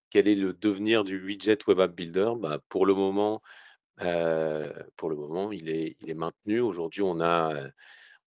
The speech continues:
on a, hum, euh, publié ou mis en production la dernière version de ce widget-là. Bien entendu, heu, si, s'il y a quoi que ce soit, heu, bah, u-,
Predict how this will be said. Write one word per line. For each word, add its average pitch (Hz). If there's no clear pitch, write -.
on 85
a, 85
hum, 80
euh, 85
publié 101
ou 85
mis 92
en 95
production 101
la 92
dernière 107
version 101
de 90
ce -
widget-là. 90
Bien 90
entendu, 98
heu, 85
si, -
s'il -
y 78
a 76
quoi -
que -
ce 90
soit, 98
heu, 82
bah, 76
u-, 82